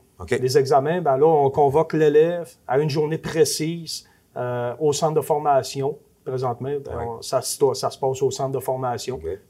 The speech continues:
Speaker 2: Puis, euh, où vont se donner dans, dans, dans une place, là, dans un secteur où l'élève est pas loin, là. Euh, puis il va être convoqué, puis il va faire son examen, euh,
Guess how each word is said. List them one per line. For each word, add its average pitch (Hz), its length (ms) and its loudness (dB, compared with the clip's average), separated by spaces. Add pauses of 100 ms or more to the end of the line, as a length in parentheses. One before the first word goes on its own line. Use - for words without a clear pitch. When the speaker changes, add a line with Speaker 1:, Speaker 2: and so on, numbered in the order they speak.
(140)
Speaker 2:
Puis, 123 200 -6
euh, 120 460 0 (100)
où 170 360 0 (100)
vont 139 160 0
se 131 80 0
donner 139 220 2
dans, 135 160 2
dans, 120 320 -2 (180)
dans 131 240 2
une 131 200 2
place, 143 420 -2
là, 135 100 -2
dans 131 260 0
un 143 60 0
secteur 139 500 -2
où 139 100 -4
l'élève 139 380 -2
est 123 60 -4
pas 123 140 -2
loin, 120 260 -8
là. 160 120 -12 (540)
Euh, 107 600 -8
puis 131 100 -8
il 127 100 -4
va 131 120 4
être - 80 -10
convoqué, 135 600 2
puis 131 160 -10
il 127 60 -8
va 131 120 4
faire 139 180 0
son 131 220 -2
examen, 127 520 -2
euh, 113 160 -8